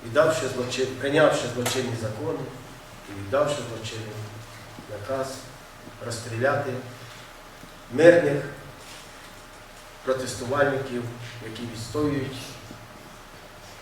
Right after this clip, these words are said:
європейські наші бачення і цивілізоване життя. Більш того, це переросло вже в відкриту війну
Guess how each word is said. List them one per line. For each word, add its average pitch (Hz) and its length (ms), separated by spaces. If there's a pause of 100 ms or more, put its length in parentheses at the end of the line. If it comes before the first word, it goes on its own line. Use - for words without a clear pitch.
(800)
європейські 131 680 (320)
наші 113 300
бачення 139 460 (1500)
і 113 40 (400)
цивілізоване 117 680 (520)
життя. 98 300 (1600)
Більш 147 160
того, 131 240
це 123 160
переросло 117 680 (2000)
вже 123 120
в 110 80
відкриту 135 440
війну 120 360